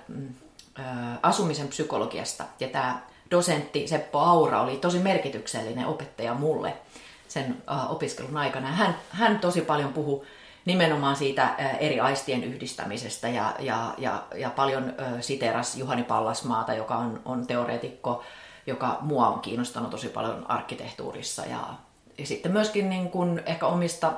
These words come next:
elokuvatieteen opinnoista aikoinaan, niin fenomenologia on, on, on ollut semmoinen läheinen lähestymiskulma. Eli, eli ja sitten muutenkin, että on tärkeää, että minkälaisessa paikassa me asutaan, koska me ollaan siellä niin paljon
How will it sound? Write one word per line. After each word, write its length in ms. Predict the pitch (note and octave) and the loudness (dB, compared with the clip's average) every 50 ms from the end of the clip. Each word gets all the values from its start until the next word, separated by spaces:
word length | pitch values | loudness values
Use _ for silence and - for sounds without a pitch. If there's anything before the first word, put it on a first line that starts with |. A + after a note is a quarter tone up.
| - | -4
elokuvatieteen 680 | - F3 E3 D#3+ D#3 D#3 D3+ D#3 D3+ D3 - - C#3 C3+ | -2 -2 -2 -2 -2 -4 -2 -2 -2 -2 -2 -2 -2 0
opinnoista 500 | C#3 C3+ C#3 C3+ B2+ B2 B2+ - - C3 | 0 -2 -2 -2 -2 -2 -4 -2 -2 -2
aikoinaan, 420 | C3 B2+ - D3 C3+ B2+ B2+ B2 | -2 -2 0 0 0 0 0 0
niin 100 | B2+ B2 | -2 0
fenomenologia 760 | - C#3+ - - B2+ B2 A#2+ A2+ A2+ A2 - A#2+ - A#2+ A#2 A2 | 0 0 0 2 2 2 0 0 -2 -4 -4 -6 -4 -2 -2 -2
on, 160 | A#2 A#2 - - - | -2 -2 -4 -4 -2
on, 200 | B2+ B2 - - - | -4 -4 -4 -6 -8
on 80 | C3+ | -8
ollut 140 | C3 B2+ - | -8 -6 -6
semmoinen 260 | - C#3+ B2+ A#2+ A#2 | -6 -4 -2 -2 -2
läheinen 560 | B2 B2+ - - - B2+ B2 B2+ A#2+ A#2+ - - - - - - - - _ _ - | -2 -2 0 0 0 0 0 0 -2 -2 -4 -6 -12 -20 -20 -20 -20 -20 _ _ -8
lähestymiskulma. 880 | C3+ B2 C3 B2+ - - C3+ C3+ C3 - - - C#3+ D3 C#3+ C#3 A#2+ - | -4 -4 -2 -4 -4 -6 -8 -8 -8 -8 -6 -4 -4 -2 -2 -2 -4 -4
Eli, 360 | C#3 C#3 C3 - - - - _ _ _ _ _ _ - _ _ _ _ _ _ _ - - - _ _ _ - | -4 -6 -6 -8 -10 -12 -20 _ _ _ _ _ _ -20 _ _ _ _ _ _ _ -20 -20 -20 _ _ _ 0
eli 220 | E4+ D#4+ A3+ E3 | 2 2 4 4
ja 80 | F3 F#3+ | 2 2
sitten 300 | - C#4 C4 - - C#4 | 2 0 -2 -2 -4 -4
muutenkin, 460 | D#4 D4+ G3+ - D3 C#3+ - - D#3+ | -2 0 0 0 0 -2 -2 -4 -6
että 260 | - - - - F3 D#3+ - - - - - _ - - - - - - - - | -6 -6 -6 -6 -6 -6 -8 -14 -20 -20 -20 _ -20 -20 -20 -20 -18 -18 -6 -4
on 160 | A#3+ G#3 G#3 | -2 0 2
tärkeää, 640 | A3+ B3+ C#4 C4 A#3+ A#3+ - G3+ D#3 D3+ - F#3+ F3+ | 2 2 4 2 2 0 2 2 2 2 2 0 -4
että 180 | - - B3 | -4 0 0
minkälaisessa 800 | A#3 A3 B3+ C#4 C4 A#3+ A#3+ A3+ A#3 A3+ G#3+ G#3 G#3 G3 - - - | 2 4 4 2 2 2 2 2 4 2 2 2 0 -2 -4 0 2
paikassa 440 | A#3 A3+ A3 G#3+ G3+ G3+ G3+ G#3 G3+ | 4 6 6 6 6 4 2 2 0
me 160 | F#3+ - - | 0 2 4
asutaan, 560 | - A#3+ D4 C#4+ D4 B3 - A#3 G#3+ F#3+ F3+ | 6 6 8 8 6 4 6 6 6 6 6
koska 280 | D#3 E3+ F3 - - G#3+ | 4 2 0 0 0 0
me 280 | G3+ G3+ E3 - - - - | 0 0 0 -2 -4 -4 2
ollaan 340 | F#3+ G3 F3+ F3 D3+ F3 F3 | 4 4 6 6 6 4 2
siellä 320 | - F3 D#3 D#3+ E3 E3 | 0 0 0 0 2 0
niin 220 | D3+ E3+ F3 E3 - | 2 2 0 0 4
paljon 460 | - A#3 G#3+ G#3 G3+ D3+ C3+ C#3 | 6 8 8 8 8 6 2 0